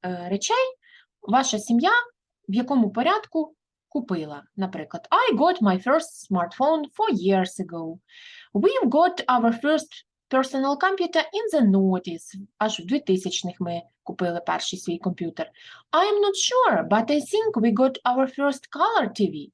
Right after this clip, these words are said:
in the nineteen seventies. Кольоровий телевізор, я не впевнений, але я думаю, з'явився в нас в тисяча дев'ятсот сімдесятих роках.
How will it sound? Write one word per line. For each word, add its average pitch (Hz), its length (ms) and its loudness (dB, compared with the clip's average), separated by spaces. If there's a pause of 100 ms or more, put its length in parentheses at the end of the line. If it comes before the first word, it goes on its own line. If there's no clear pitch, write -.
in 320 220 -4
the 294 240 2
nineteen 320 440 -6 (160)
seventies. 175 760 -4 (540)
Кольоровий 302 460 4
телевізор, 196 600 2
я 190 320 2
не 226 140 2
впевнений, 240 600 0
але 202 200 -2
я 247 140 -2
думаю, 165 460 -4
з'явився 381 500 -4
в 339 60 -6
нас 330 180 -4
в - 40 -16
тисяча 370 360 -6
дев'ятсот 196 420 -2
сімдесятих 202 680 -4
роках. 175 440 -10